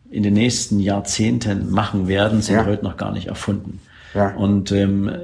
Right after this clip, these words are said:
Speaker 1: eine Menge der Industrialisierung werden wir abgeben an Robotertechnik et cetera. Also wir werden viel mehr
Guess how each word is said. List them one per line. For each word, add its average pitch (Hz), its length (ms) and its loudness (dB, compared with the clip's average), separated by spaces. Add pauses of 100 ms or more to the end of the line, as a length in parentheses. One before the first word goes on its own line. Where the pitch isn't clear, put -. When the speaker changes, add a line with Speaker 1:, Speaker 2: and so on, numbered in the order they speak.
Speaker 1:
eine 117 140 4
Menge 113 300 6
der - 100 2
Industrialisierung 107 840 2
werden 101 200 0
wir 104 140 2
abgeben 110 540 0
an 101 160 -2
Robotertechnik 101 840 -2
et - 120 -8
cetera. 101 480 0
Also 98 240 -4
wir 95 120 -2
werden 104 260 2
viel 180 400 0
mehr 143 400 2